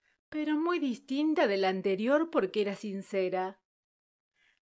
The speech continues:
Darcy se recostó contra el respaldo y trató de adoptar una actitud de absoluto desinterés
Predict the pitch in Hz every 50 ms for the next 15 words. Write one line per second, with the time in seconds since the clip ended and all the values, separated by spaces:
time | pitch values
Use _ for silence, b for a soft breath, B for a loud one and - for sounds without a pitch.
0 | _ _ - 262 247 226 233 220 240 240 277 294 294 - 311 277 254 208 185 185
1 | 180 170 - 185 175 - _ - 254 240 247 247 247 226 208 180 175 180 160 180
2 | 180 165 _ - - 233 240 269 302 302 311 311 - - 175 170 175 175 - 202
3 | 196 202 196 196 196 190 - - 214 208 202 208 196 202 190 185 - - 196 185
4 | - - 269 285 302 302 320 294 - - - 202 185 190 196 202 202 196 190 185
5 | 190 185 185 - 202 190 185 196 196 190 190 185 180 180 185 - - _